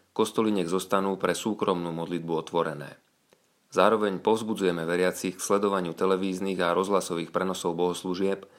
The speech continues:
ktoré sa budú konať neverejným spôsobom.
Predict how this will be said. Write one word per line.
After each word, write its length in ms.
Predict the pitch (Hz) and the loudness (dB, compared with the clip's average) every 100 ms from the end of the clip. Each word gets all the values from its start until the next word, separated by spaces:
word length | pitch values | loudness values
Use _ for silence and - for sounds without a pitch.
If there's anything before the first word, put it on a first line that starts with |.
| - - _ | -20 -20 _
ktoré 160 | - 117 | 2 2
sa 160 | 113 | 2
budú 240 | 110 113 98 | 0 0 2
konať 400 | 104 101 92 92 | 2 2 0 0
neverejným 560 | 95 98 87 80 80 | 2 2 2 -2 -10
spôsobom. 640 | - 87 85 - 78 76 | -6 -4 -4 -4 -6 -6